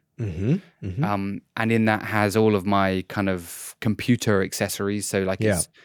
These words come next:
Speaker 2: it's got the, my newly bought mouse, um, after, after our conversation before, um,
Speaker 1: Yeah.
Speaker 2: and, and various cables and stuff that could, that revolve around computers and that sort of stuff.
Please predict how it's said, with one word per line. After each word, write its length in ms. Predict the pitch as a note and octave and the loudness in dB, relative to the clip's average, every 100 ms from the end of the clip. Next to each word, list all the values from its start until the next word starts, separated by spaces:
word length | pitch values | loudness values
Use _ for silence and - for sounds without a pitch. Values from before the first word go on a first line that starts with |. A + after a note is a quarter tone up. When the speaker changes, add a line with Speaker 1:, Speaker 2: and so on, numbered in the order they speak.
| - | -10
Speaker 2:
it's 200 | F#2+ - | -8 -2
got 200 | A2 - | -2 0
the, 120 | G#2 | -4
my 200 | G2+ G#2 | -2 -2
newly 340 | G#2+ A#2 G#2+ G2 | 2 2 4 2
bought 240 | G#2 F#2 | 2 2
mouse, 480 | G#2 G#2+ G#2+ - - _ _ - _ _ - | 2 2 0 -6 -8 _ _ -20 _ _ -8
um, 220 | G2 G2 | -6 -4
after, 340 | G2 - G2 | -6 -6 -6
after 360 | F#2+ G#2 - G2 | -4 -4 -4 -4
our 80 | F#2+ | -2
conversation 500 | G#2 G2 G2+ - G2+ | -4 -4 -8 -10 -12
before, 300 | - G#2+ - | -2 -2 0
um, 160 | G#2 G#2+ | 2 4
Speaker 1:
Yeah. 160 | G2+ F#2 - | 2 0 -2
Speaker 2:
and, 200 | G#2+ G#2 | -2 0
and 200 | - G#2+ | 0 2
various 220 | A2 G#2+ - | 4 4 4
cables 280 | A2 G2 | 2 2
and 60 | F#2+ | -2
stuff 220 | - F#2+ | -2 -2
that 140 | F#2 - | -4 -6
could, 180 | A#2 G2 | -6 -4
that 160 | F2+ - | -4 0
revolve 380 | A2+ G#2 G#2+ G2 | 0 4 4 4
around 400 | G2+ F#2+ F#2+ F#2 | 2 2 0 -6
computers 500 | G2+ F#2+ G2+ G2 F2 | -8 -4 0 0 0
and 120 | F2+ | -4
that 100 | F#2 | -6
sort 80 | - | -10
of 60 | - | -6
stuff. 260 | G#2 - | -8 -8